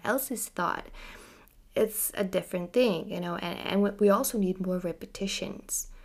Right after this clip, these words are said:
So even if the podcast fails in the end, you know, even now I can see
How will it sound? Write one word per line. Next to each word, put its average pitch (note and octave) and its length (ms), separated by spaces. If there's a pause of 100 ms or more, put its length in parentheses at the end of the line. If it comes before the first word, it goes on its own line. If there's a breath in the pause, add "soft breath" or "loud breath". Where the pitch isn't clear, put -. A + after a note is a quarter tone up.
(920 soft breath)
So A3 220
even C#4 420
if B3 140
the A3 100
podcast F3+ 840
fails D#3+ 540
in F#3+ 180
the F#3 160
end, D#3+ 380 (100)
you F#3 140
know, E3+ 340 (460)
even A#3+ 640
now F#3 480
I G#3 100
can G3+ 220
see F#3 560